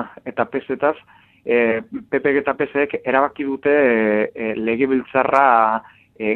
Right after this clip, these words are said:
geldirik egon behar duela bake eta normalizazio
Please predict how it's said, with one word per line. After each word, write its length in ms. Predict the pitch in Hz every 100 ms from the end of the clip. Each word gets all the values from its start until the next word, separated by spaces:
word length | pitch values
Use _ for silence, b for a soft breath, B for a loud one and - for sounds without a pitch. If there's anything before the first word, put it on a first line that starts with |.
| 120
geldirik 520 | 113 113 135 139 131
egon 260 | 123 120 127
behar 180 | 120 120
duela 360 | 123 131 139 B B _
bake 380 | 113 120 120 -
eta 160 | - 117
normalizazio 1200 | 110 113 117 117 120 - 127 120 113 107 101